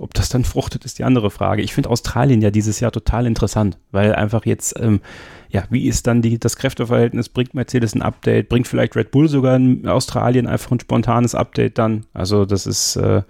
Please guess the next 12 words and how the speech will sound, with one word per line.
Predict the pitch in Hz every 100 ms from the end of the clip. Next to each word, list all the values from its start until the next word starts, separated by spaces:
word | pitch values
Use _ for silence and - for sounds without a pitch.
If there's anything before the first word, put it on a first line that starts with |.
| - - _ _
finde | - 127
ich | 113
schon, | 127 123 127 117
finde | - 117
ich |
schon | 123
interessant, | 117 - 113 120 117
jetzt | 107
schon | - 107
wieder | -
zu | 101
beobachten. | - - - - 101